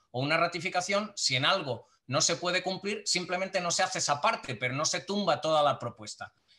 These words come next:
Eh, y finalmente, el tema de los moderadores con la misma nacionalidad, yo estoy de acuerdo, tenemos ahora mismo dos nacionalidades con dos moderadores con la misma nacionalidad y no interfiere, pero se trata de fomentar diversidad. Y el texto, además, tampoco obliga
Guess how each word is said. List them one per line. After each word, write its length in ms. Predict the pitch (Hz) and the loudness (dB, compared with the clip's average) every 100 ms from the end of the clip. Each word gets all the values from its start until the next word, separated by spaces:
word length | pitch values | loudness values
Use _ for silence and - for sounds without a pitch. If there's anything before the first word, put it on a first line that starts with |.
| - _ - | -20 _ 0
Eh, 420 | 135 135 135 131 | 4 6 4 2
y 120 | 156 | 0
finalmente, 680 | 131 156 170 190 202 214 214 | 0 2 2 2 0 0 -2
el 140 | 165 | 0
tema 280 | 170 180 185 | 0 2 2
de 80 | 180 | 2
los 200 | 175 170 | 0 0
moderadores 580 | 170 165 170 180 123 - | 0 2 4 2 2 0
con 180 | 135 | 0
la 100 | 123 | 0
misma 180 | 135 151 | 0 -2
nacionalidad, 580 | 165 160 160 156 170 190 | -2 0 0 0 0 0
yo 80 | 151 | -2
estoy 220 | 156 196 | -2 0
de 60 | 156 | 0
acuerdo, 360 | 180 190 135 | 2 -2 -2
tenemos 320 | 113 123 156 | -4 -4 -2
ahora 160 | 165 160 | 0 0
mismo 180 | 170 160 | 0 0
dos 200 | 165 165 | 0 0
nacionalidades 720 | 160 - 160 151 160 170 143 | 0 0 0 2 2 2 0
con 260 | 143 135 131 | -2 -4 -6
dos 340 | 127 160 156 | -6 -4 -2
moderadores 920 | 160 156 156 156 185 151 - - - _ | -2 0 2 2 0 -2 -4 -12 -20 _
con 120 | 135 | 2
la 60 | 135 | 2
misma 220 | 143 170 | 2 2
nacionalidad 580 | 175 170 170 165 160 175 | 0 0 0 2 2 2
y 120 | 175 | 0
no 100 | 160 | -2
interfiere, 560 | 175 170 143 185 190 117 | -2 -4 -4 -2 0 -2
pero 180 | 127 | -2
se 160 | 123 127 | -4 -2
trata 240 | 151 151 | -2 0
de 380 | 180 202 233 - _ | 2 0 -2 -8 _
fomentar 500 | 143 127 127 131 175 | -2 0 0 0 0
diversidad. 560 | 185 147 117 120 113 104 - _ _ _ | 0 -2 -2 -2 -4 -6 -14 _ _ _
Y 160 | - 135 | 0 2
el 180 | 147 131 | 2 2
texto, 300 | 208 - 233 | 0 2 2
además, 380 | 208 226 247 - | 4 4 2 2
tampoco 560 | 143 135 - 233 170 | 0 0 -2 0 -2
obliga 420 | 151 180 208 202 | -2 -2 0 -2